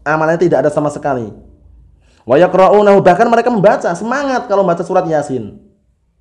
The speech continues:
Ya kan, semangat kalau membaca khataman Al-Qur'an ketika ada orang meninggal contohnya. Karena digaji, dikasih uang. Naam. Laqad qamat alaihimul hujjah, dan sungguh telah tegak pada mereka hujjah bi bulughil Qur'an, dengan adanya Al-Qur'an, disampaikannya Al-Qur'an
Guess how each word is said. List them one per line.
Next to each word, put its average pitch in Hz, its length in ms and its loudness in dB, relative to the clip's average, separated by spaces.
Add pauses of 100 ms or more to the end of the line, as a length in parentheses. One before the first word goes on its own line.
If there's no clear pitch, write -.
(160)
Ya 135 160 -4
kan, 170 160 -4
semangat 226 400 -2
kalau 208 160 0
membaca 202 560 -2 (240)
khataman 180 320 -2
Al-Qur'an 175 400 -2
ketika 175 320 -2
ada 151 80 0
orang 160 160 -2
meninggal 151 320 0
contohnya. 123 400 -6 (240)
Karena 139 240 -2
digaji, 180 800 -2
dikasih 139 240 -4
uang. 165 560 0 (400)
Naam. 113 480 -8 (520)
Laqad 170 320 4
qamat 185 340 4
alaihimul 190 400 6
hujjah, 185 560 4 (320)
dan 165 180 2
sungguh 180 240 2
telah 190 160 4
tegak 185 320 2
pada 190 160 4
mereka 185 280 2
hujjah 180 440 2
bi 143 160 0
bulughil 151 440 -2
Qur'an, 131 340 -4
dengan 143 180 -4
adanya 165 480 -4
Al-Qur'an, 175 800 -6
disampaikannya 165 560 -2
Al-Qur'an 170 600 -4